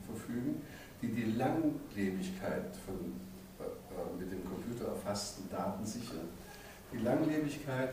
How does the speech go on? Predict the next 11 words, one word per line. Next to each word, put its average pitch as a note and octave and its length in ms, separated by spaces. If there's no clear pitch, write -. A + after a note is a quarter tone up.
einer G#2 220
Textdatei C3 760
ist, - 180
liegt G#2+ 240
heute B2 260
in A2 100
der G#2+ 100
Größenordnung - 580
von - 140
zwanzig A2 460
Jahren. G2 320